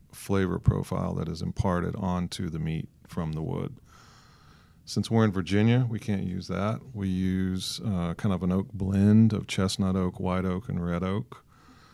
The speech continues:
um, which is a little bit milder than post oak,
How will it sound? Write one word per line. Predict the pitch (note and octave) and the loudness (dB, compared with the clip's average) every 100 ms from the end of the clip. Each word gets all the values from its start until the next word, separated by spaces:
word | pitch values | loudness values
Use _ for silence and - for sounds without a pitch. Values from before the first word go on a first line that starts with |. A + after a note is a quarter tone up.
| - - _ F#2+ | -20 -20 _ 0
um, | F2+ F#2+ F2+ - | 2 4 2 -2
which | - G2+ - - - - - - - - - | 2 2 2 -2 -4 -10 -20 -20 -20 -20 -6
is | A2 G#2 | -2 0
a | |
little | G#2 G2+ | 0 2
bit | G#2 G2 | 2 2
milder | F2+ F2+ F#2 G2 G2 | 2 2 2 2 4
than | G#2 G2 | 4 8
post | G#2 G#2 - | 8 6 -4
oak, | A2 - - | -4 -6 -10